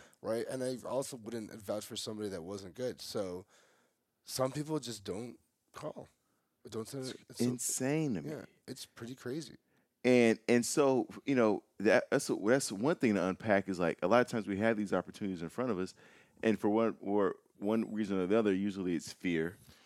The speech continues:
Speaker 1: That and I
Speaker 2: Um,
Speaker 1: don't have a name and nobody knows me. I'm, I'm, I'm, I'm kinda like that comic that is the fly in the wall where I kinda know, I've been, I've been in L A since two thousand.
Speaker 2: Yeah.
Speaker 1: So I remember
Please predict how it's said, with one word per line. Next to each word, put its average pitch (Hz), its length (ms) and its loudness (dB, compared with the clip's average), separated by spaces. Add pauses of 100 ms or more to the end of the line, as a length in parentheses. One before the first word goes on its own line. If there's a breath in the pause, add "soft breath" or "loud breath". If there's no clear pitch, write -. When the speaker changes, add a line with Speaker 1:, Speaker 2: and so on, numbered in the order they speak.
(160 soft breath)
Speaker 1:
That 208 140 4
and 208 200 8
I 190 80 4
Speaker 2:
Um, 175 60 4
Speaker 1:
don't 180 100 0
have 156 120 0
a 127 60 0
name 127 360 -4
and 117 80 -4
nobody 120 220 -4
knows 104 340 -8
me. 92 140 -10
I'm, 127 440 -6
I'm, 151 280 -4
I'm, 151 320 -6
I'm 147 160 -4
kinda 165 260 -6
like 147 280 -4
that 120 220 -4
comic 120 500 -8 (840)
that 107 360 -4
is 117 200 -6
the 110 100 -12
fly 107 240 -10
in 101 80 -10
the 98 80 -8
wall 95 340 -4
where 92 340 -10 (220)
I 98 60 -16
kinda 151 380 -8
know, 139 720 -8 (400 soft breath)
I've 123 160 -6
been, 139 260 -2 (240)
I've 135 180 -6
been 139 140 -4
in 131 140 -4
L 123 160 -2
A 127 80 -2
since 113 220 -10
two - 160 -12
thousand. 110 500 -10 (240 soft breath)
Speaker 2:
Yeah. 78 220 -2
Speaker 1:
So 131 440 0
I 120 100 -4
remember 135 640 -2